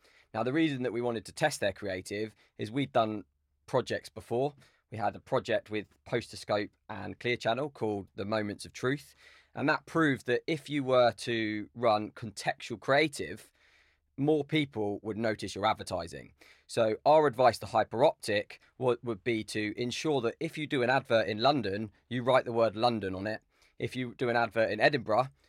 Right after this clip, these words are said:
you have the word Edinburgh in it. We were then able to, to work with Lumen to then test whether this creative did work,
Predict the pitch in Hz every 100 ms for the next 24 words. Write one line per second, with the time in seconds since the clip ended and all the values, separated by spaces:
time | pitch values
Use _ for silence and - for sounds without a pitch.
0 | - 113 101 107 - 120 123 147 139 101
1 | 92 82 - _ - - - - 123 127
2 | 139 170 147 131 117 113 117 113 - 113
3 | 107 - 110 107 143 143 175 190 _ _
4 | - 110 113 104 - 143 135 - 120 107
5 | 104 107 - - - _ - 113 104 101
6 | - 135 117 139 175